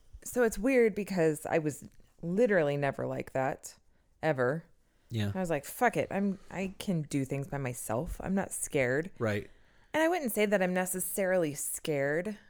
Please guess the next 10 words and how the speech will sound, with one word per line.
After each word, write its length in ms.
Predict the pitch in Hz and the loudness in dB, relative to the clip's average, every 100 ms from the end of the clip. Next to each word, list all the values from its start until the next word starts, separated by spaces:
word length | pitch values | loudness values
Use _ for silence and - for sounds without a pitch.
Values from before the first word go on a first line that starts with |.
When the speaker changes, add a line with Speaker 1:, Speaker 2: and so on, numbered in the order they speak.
| - - | -20 -8
Speaker 1:
Um, 480 | 170 160 143 - 170 _ _ _ - - | -4 -4 -6 -12 -16 _ _ _ -20 -6
it 80 | 180 | 0
wasn't 320 | 185 202 208 | 2 2 -2
until 260 | 165 - 160 | -4 -4 -2
that, 300 | 147 - - _ _ - - | -2 -4 -10 _ _ -12 -6
um, 420 | 156 131 - 156 - - - _ _ _ _ _ _ - - - - _ | -4 -6 -10 -14 -16 -20 -20 _ _ _ _ _ _ -20 -20 -20 -20 _
that 160 | 170 165 | -8 -4
girl 200 | 147 151 | -4 -4
was 200 | 156 165 | -4 -6
murdered 500 | 160 147 139 139 | -4 -4 -4 -4